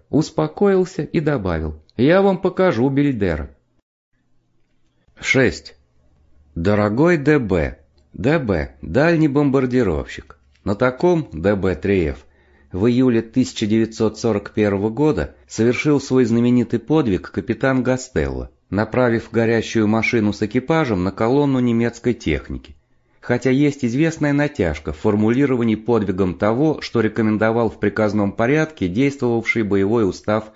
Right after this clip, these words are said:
В В С от сорокового года. В случае подбития машины и невозможности продолжать вылет,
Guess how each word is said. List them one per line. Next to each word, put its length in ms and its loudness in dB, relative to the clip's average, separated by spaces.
В 180 2
В 100 0
С 460 -2
от 160 -8
сорокового 600 0
года. 380 -6
В 80 -18
случае 440 2
подбития 580 0
машины 540 0
и 140 -4
невозможности 800 0
продолжать 600 -2
вылет, 420 -2